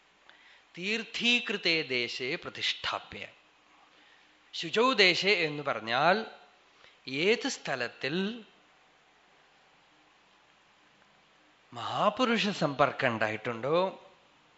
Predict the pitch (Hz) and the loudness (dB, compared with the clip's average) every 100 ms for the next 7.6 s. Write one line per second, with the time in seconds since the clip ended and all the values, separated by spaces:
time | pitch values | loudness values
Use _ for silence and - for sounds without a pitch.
0 | _ _ _ _ _ _ _ _ 123 135 | _ _ _ _ _ _ _ _ -6 -2
1 | 151 175 - 160 139 131 190 196 202 214 | -2 -2 -2 -4 -4 0 2 6 8 8
2 | 220 247 254 - - - - _ _ _ | 8 8 6 2 -12 -20 -20 _ _ _
3 | _ _ _ _ _ _ _ _ 135 131 | _ _ _ _ _ _ _ _ -12 -8
4 | 139 - 226 208 180 156 147 143 139 139 | -8 -2 -2 0 0 2 2 0 0 0
5 | 151 196 165 131 160 185 175 156 151 139 | -2 -2 2 2 2 -2 0 0 0 -2
6 | 131 131 135 - 113 107 139 156 131 117 | -2 -2 -2 -4 -2 0 2 2 -2 -4
7 | 110 101 104 120 113 | -4 -4 -4 -4 -8